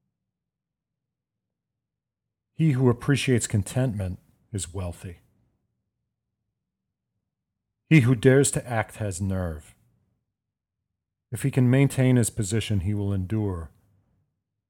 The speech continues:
But he who dying does not perish is immortal.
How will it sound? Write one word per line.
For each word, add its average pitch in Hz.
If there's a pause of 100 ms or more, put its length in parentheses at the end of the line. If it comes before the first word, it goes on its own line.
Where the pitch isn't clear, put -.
But 110
he 139
who 120
dying 117
does 98
not 104
perish 101 (1200)
is 95
immortal. 90